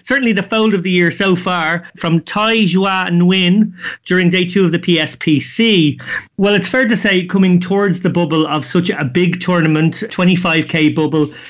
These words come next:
you know, a lot of people got in this through satellites or maybe through Platinum Passes. I don't think either of these two did, but that's a little bit significant. Even if you're an hour off, there's starting to be a little bit of I C M pressure, which might encourage people to take slightly more passive lines. With that in mind,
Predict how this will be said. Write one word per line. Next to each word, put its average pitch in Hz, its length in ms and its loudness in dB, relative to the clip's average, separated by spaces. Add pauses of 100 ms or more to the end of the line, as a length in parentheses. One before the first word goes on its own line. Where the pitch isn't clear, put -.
(120)
you 160 100 -2
know, 151 140 0
a - 20 0
lot 165 140 0
of 151 80 -4
people 156 200 2
got 151 160 -2
in 151 140 2
this 147 280 -2
through 151 360 2
satellites 151 640 -2
or 151 80 -2
maybe 147 240 0
through 147 160 -2
Platinum 151 340 -4
Passes. 156 240 -6
I 151 60 -2
don't 175 180 2
think 175 140 4
either 156 300 2
of 131 80 -2
these 180 240 2
two 160 160 4
did, 147 300 0
but 165 200 -2 (160)
that's 226 180 -4
a 214 60 0
little 208 180 0
bit 175 140 0
significant. 156 500 0
Even 170 220 2
if 151 60 0
you're 151 160 0
an 151 100 0
hour 147 320 0
off, 147 240 -4
there's 151 160 -2
starting 160 360 -4
to 147 60 -8
be 147 140 0
a 139 40 2
little 143 180 0
bit 143 100 -2
of 139 80 -4
I 143 100 0
C 139 140 -2
M 139 80 -2
pressure, 143 260 -2
which 143 200 0
might 151 280 0 (260)
encourage 160 360 0
people 139 180 0
to 135 80 -2
take 131 140 -2
slightly 170 540 2
more 147 180 2
passive 143 380 -6
lines. 135 500 0 (260)
With 185 140 0
that 294 140 0
in 196 140 4
mind, 180 600 2